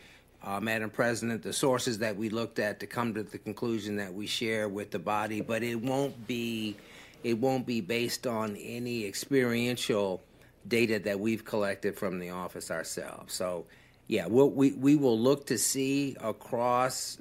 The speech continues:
uh, uh, the reports that are available what their conclusions are and be glad to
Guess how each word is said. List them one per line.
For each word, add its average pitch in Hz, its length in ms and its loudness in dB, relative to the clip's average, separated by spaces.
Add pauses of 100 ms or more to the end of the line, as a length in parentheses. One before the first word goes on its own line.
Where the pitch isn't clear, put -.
(100)
uh, 98 340 -6 (100)
uh, 101 240 -6
the 98 120 -8
reports 110 580 -2
that 104 200 0
are 101 220 0
available 110 760 -2
what 104 200 0
their 113 200 0
conclusions 107 720 -4
are 104 440 0
and 95 220 -10
be 98 120 -8
glad 104 440 -2
to 101 260 -4